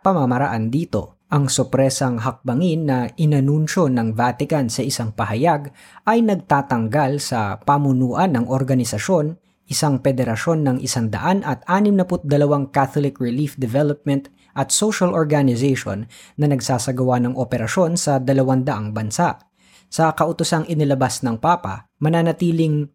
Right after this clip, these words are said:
nagtatrabaho si Tagle sa Caritas Internationalis at aalalayan nito ang bagong talagang pansamantalang administrador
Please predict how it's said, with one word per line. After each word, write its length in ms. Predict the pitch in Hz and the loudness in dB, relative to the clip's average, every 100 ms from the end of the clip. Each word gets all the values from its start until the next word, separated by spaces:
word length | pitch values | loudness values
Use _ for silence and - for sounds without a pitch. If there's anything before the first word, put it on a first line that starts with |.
| - | -2
nagtatrabaho 720 | 151 139 156 185 202 156 147 139 | -2 2 0 0 0 0 0 0
si 160 | 139 | -4
Tagle 400 | - 123 113 165 113 | -2 -2 0 -2 -2
sa 160 | 123 113 | -4 -4
Caritas 560 | 131 139 160 151 - | -2 -2 -2 -2 -2
Internationalis 1040 | 156 139 131 123 113 113 165 156 117 - - - - _ | -4 -2 0 -2 -4 -4 -2 -2 -4 -8 -16 -20 -20 _
at 320 | 202 220 - _ _ | -2 -2 -10 _ _
aalalayan 640 | 180 185 170 151 131 127 123 | -2 2 2 2 2 0 0
nito 400 | 113 - 175 170 | -2 0 0 0
ang 320 | 165 156 151 - | -2 -2 -6 -4
bagong 480 | 143 165 170 170 165 | -2 0 0 -2 0
talagang 560 | 156 147 143 139 139 | 0 0 0 -2 -2
pansamantalang 800 | 135 135 135 143 127 123 127 123 | -2 -2 0 0 0 0 -2 -2
administrador 960 | 131 127 120 113 - 110 120 190 160 | -4 -2 -2 -2 -4 -4 0 0 0